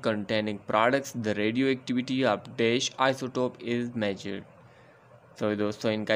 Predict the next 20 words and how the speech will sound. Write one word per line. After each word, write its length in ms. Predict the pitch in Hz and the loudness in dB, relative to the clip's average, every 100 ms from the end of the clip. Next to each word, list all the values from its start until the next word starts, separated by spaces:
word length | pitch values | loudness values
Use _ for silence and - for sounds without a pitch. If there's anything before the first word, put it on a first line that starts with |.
| 107 | 0
जो 80 | 107 | 0
करेक्ट 340 | 117 117 147 156 | 2 4 4 4
आंसर 300 | 135 139 143 | 4 4 2
है 60 | 139 | 2
वो 120 | 127 | 4
है 80 | 113 | 4
ऑप्शन 360 | 107 - 131 | 4 0 -4
नंबर 300 | 113 104 101 | -2 -2 -4
सी, 240 | 98 - 120 139 - - | -6 -2 -2 -2 -6 -4
यानी 160 | 120 113 | -2 -2
कि 120 | - | -6
सी 240 | - - 117 - - | -10 -6 -4 -4 -6
फ़ोर्टीन। 500 | - 101 110 101 98 110 - - - - - - - 117 | -4 -4 -6 -8 -10 -14 -20 -20 -20 -20 -20 -20 -10 2
नेक्स्ट 420 | 127 151 - 143 | 4 4 2 -2
एमसीक्यू, 560 | 143 143 139 147 147 135 - - 123 117 | 0 0 2 4 4 0 -8 -10 -2 2
neutron 680 | 110 104 - 123 123 131 139 | 2 0 2 6 6 6 4
was 240 | 120 120 117 110 | 6 6 2 -4
discovered 560 | - - 110 107 107 - 120 | -6 -4 -2 -2 -4 -6 -4
in 100 | 117 120 | 0 2
dash, 380 | 113 98 98 | 2 2 -4